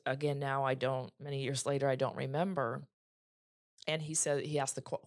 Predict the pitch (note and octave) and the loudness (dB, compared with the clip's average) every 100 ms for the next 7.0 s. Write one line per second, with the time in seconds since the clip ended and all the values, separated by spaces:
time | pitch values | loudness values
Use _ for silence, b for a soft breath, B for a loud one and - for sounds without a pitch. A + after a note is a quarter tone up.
0 | - D#3+ D#3 - C3 - - - D#3+ D3 | 0 2 2 -2 -2 -4 -10 -12 -8 -4
1 | - D#3 D3 - E3+ E3 D#3+ - D3+ - | -2 -2 -4 0 2 2 0 -2 0 -2
2 | D#3 D3 - - - b b b b b | -4 -8 -10 -12 -18 b b b b b
3 | b _ _ _ _ D#3 D#3 D3+ D3 D3 | b _ _ _ _ -2 0 2 2 2
4 | D3+ - - E3 D3 D3+ D3 C#3+ D#3 D3+ | -2 -4 0 0 2 0 0 0 0 -4
5 | E3 D#3+ D3 C#3+ D#3 D3+ - D3+ C#3+ C#3+ | -2 -2 -2 -4 -4 -4 -2 0 0 0
6 | C#3+ C#3+ C#3+ C#3 C#3 - C#3 C3+ C#3+ C#3+ | 0 0 0 0 0 -2 -4 -2 -2 -6